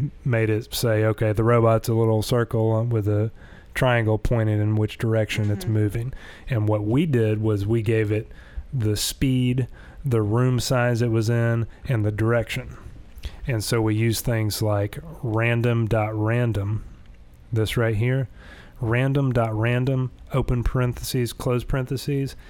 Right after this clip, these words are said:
Speaker 1: that generates a random number between zero point zero and one point zero. And so in order to get a random direction, so like the robot that you're talking about that cleans the floors in the rooms and what we're imitating here on the computer screen,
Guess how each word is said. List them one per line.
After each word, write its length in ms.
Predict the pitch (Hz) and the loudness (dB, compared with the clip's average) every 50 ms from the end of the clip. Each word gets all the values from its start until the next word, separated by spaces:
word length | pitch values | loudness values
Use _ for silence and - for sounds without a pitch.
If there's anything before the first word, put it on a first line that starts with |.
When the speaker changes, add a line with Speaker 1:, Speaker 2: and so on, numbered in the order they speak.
| - - - - - - - - | -20 -20 -20 -20 -20 -16 -10 -4
Speaker 1:
that 260 | 123 123 123 127 120 | -2 0 0 0 -2
generates 540 | 113 101 127 123 123 120 117 117 113 113 113 | -2 -2 -2 0 0 0 0 0 0 -2 -2
a 40 | 107 | -4
random 540 | 98 101 104 110 117 123 131 139 143 143 131 | -2 -2 -2 0 0 0 0 0 0 0 2
number 480 | 123 113 107 104 107 107 110 110 - - | 2 2 2 0 0 0 -2 -2 -4 -6
between 440 | - - - - - 113 107 104 104 | -6 -4 -4 -2 -2 -2 0 -2 -2
zero 360 | 95 95 104 113 113 120 120 | -2 0 0 2 2 2 2
point 260 | 123 - 139 131 127 120 | 0 0 0 0 0 0
zero 500 | 113 117 113 110 110 110 110 113 120 127 | 0 0 2 2 2 2 2 0 0 -2
and 280 | 131 123 113 107 104 107 | -2 -2 0 0 0 0
one 180 | 113 110 104 | 0 0 0
point 280 | 98 113 107 107 101 98 | 0 -2 -2 -4 -4 -6
zero. 400 | 104 101 98 98 95 98 92 - - - - - - - - - - - - - - - - | -6 -8 -8 -8 -8 -10 -12 -12 -14 -18 -20 -20 -20 -20 -20 -20 -20 -20 -20 -20 -16 -10 -6
And 200 | 131 110 104 98 | -4 -4 -2 -4
so 640 | - - 117 110 110 110 110 107 107 120 135 - - - - - - - - | -4 -2 0 0 2 2 2 2 0 0 -2 -6 -12 -18 -20 -20 -20 -12 -6
in 180 | - 127 113 113 | -4 -2 0 0
order 260 | 113 113 110 110 107 | 2 2 2 2 0
to 100 | 107 104 | 0 0
get 200 | 98 113 113 107 | 0 2 2 2
a 60 | 107 104 | 2 2
random 540 | 104 104 107 110 110 113 113 110 107 101 92 | 2 2 2 2 2 2 2 2 0 0 0
direction, 680 | 104 101 98 110 139 165 - - - 113 107 117 127 117 - - - - - | 0 0 0 0 0 0 -2 -2 -2 -2 0 -2 -2 -6 -8 -14 -18 -20 -20
so 200 | - - - 110 | -12 -8 -6 -4
like 260 | 107 107 107 107 104 - | -2 -2 -2 -2 -2 0
the 80 | 117 | 0
robot 480 | 104 113 113 113 107 104 107 107 104 - | 2 4 4 2 2 2 2 0 0 0
that 180 | 113 104 - | -2 -2 0
you're 80 | 123 120 | 0 0
talking 340 | - - 120 113 107 - 113 | 0 0 0 0 0 0 -2
about 260 | 107 104 107 107 104 - | 0 0 0 0 -2 -2
that 100 | 113 104 | -4 -6
cleans 360 | - - 120 110 107 104 - | -4 -2 0 0 0 -2 -4
the 100 | - 104 | -6 -6
floors 380 | - - 139 165 175 160 120 123 | -2 0 0 2 2 2 0 0
in 60 | 110 | 0
the 80 | 107 | 0
rooms 400 | 104 107 104 107 113 127 123 - | 2 0 0 0 0 -2 -2 -2
and 120 | 117 107 107 | 0 0 0
what 180 | 107 104 104 | 0 0 0
we're 180 | 101 110 110 113 | 0 0 0 0
imitating 580 | 123 120 117 113 107 - - 107 101 101 98 90 | 0 0 0 0 0 -2 -2 -2 -2 -2 -4 -4
here 300 | - - 123 120 113 107 | -2 -2 0 2 2 2
on 100 | 101 101 | 0 0
the 80 | 95 | -2
computer 440 | - - 104 - - 160 165 160 135 | -2 -4 -4 -2 -2 0 0 0 0
screen, 380 | - - - 107 98 104 120 | -2 -2 -4 -2 -2 -2 -2